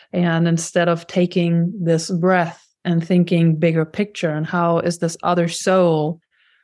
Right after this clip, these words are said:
right now faring that I'm in this together with, it's all about me. And then you get into that space where it's all about defending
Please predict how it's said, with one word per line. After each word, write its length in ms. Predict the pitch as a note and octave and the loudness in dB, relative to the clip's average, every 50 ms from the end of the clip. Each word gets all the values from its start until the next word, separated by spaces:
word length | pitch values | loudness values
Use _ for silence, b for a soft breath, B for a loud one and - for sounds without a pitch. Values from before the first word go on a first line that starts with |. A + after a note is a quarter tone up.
| _ _ - | _ _ -6
right 320 | A3+ E3+ E3 E3 E3 E3 - | -2 0 0 0 0 0 0
now 220 | E3 D#3+ D#3+ D#3+ | 0 0 0 0
faring 720 | D#3+ - - - F#3 F3+ F3+ F3 E3 D#3 D3 D3 D#3 D#3 D#3 | -2 -6 -2 0 2 2 2 2 2 0 0 0 0 -2 -2
that 200 | D#3 D#3+ D#3+ - - | 0 -2 -2 -4 -4
I'm 500 | F3 E3+ D#3+ D#3 D#3 D#3 D#3 D#3 D#3 - _ _ _ _ _ _ _ _ _ _ _ - | -4 -2 -2 0 0 -2 -2 -4 -6 -8 _ _ _ _ _ _ _ _ _ _ _ -4
in 260 | - F#3 F#3 F3+ F3+ F3 | 0 2 4 4 4 4
this 320 | E3 E3 D#3 D#3+ - - | 4 2 0 0 -6 -6
together 420 | - F#3+ D#3+ F3+ F#3 G3 G3+ F3+ | -4 0 2 2 2 2 2 0
with, 400 | D#3+ D3+ D#3+ D3+ D3+ D3+ E3 - | 0 0 0 0 0 0 -2 -2
it's 160 | - F3+ - - _ - | -4 -6 -6 -6 _ -4
all 160 | F#3+ F3 F3 E3+ | 0 0 2 2
about 440 | E3 E3+ D#3+ D#3+ D#3 D#3 - - - _ _ _ _ _ _ _ _ _ - | 2 0 0 0 -2 -4 -6 -14 -16 _ _ _ _ _ _ _ _ _ -2
me. 480 | F3 F3+ F3+ E3 C#3+ A2 F#2+ - - _ _ _ _ _ _ _ _ - | 2 2 2 2 0 -4 -8 -18 -20 _ _ _ _ _ _ _ _ -2
And 460 | F#3 F3 E3+ E3 E3 E3 D#3+ D#3+ D#3 | 0 2 2 2 2 0 0 0 0
then 460 | E3+ E3 D#3+ D#3+ D#3+ D#3+ D#3 D#3 D#3 | 0 0 0 0 0 0 0 -2 -2
you 100 | D3+ E3 D#3 | -2 -4 -2
get 240 | D#3+ F3 E3 E3 | 0 0 0 0
into 200 | D#3+ D#3 - - D#3+ | 0 -2 -2 0 0
that 180 | E3 D#3+ D3+ | 0 0 -2
space 480 | - - - - E3 E3 E3 E3 E3 - | -4 -8 -8 -4 -2 -2 -2 -2 -2 -2
where 140 | F3 D#3+ D#3+ | -2 -2 -2
it's 100 | D#3+ - | -2 -4
all 220 | - - E3+ E3 | -2 0 2 2
about 300 | E3 D#3+ D#3+ D#3 D#3 - | 2 2 2 0 0 -2
defending 760 | E3+ E3 - _ - - E3+ E3 E3 D#3+ D#3 D#3 D#3+ D#3 D#3+ | -6 -6 -6 _ -4 -2 0 2 2 2 2 0 0 -2 -4